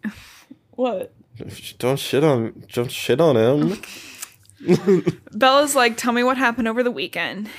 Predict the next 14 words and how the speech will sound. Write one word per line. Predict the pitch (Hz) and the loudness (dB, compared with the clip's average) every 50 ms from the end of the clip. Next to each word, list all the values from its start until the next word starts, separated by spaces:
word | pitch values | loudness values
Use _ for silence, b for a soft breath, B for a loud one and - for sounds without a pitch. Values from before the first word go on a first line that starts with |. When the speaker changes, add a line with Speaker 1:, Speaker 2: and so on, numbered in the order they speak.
| B B B | B B B
Speaker 1:
And | - 208 208 233 | -4 -2 0 0
he | 233 220 | 0 0
says | 226 233 214 214 | 0 0 -2 -2
Quill | - - - 226 226 254 | -4 -2 0 2 2 2
and | 294 - | 2 0
Emery | - 220 208 214 214 | 0 0 0 0 0
were | 214 208 170 | 0 0 2
out | - - 180 151 | 2 2 2 0
and | - 180 | 0 -2
about | 175 - 180 262 277 277 285 285 - - - | -2 0 2 4 4 4 4 2 0 -2 -4
doing, | 247 233 208 190 196 196 196 185 - _ _ _ - | -4 -4 -2 -2 -2 -4 -6 -6 -10 _ _ _ -14
like, | 180 196 - - - 180 185 180 | -14 -12 -10 -6 -2 -2 -2 -2
wolf | - 170 233 269 262 | 0 2 2 2 2
stuff. | - - - - 294 277 277 277 - - - | -2 -4 -2 0 0 0 0 0 -2 -8 -20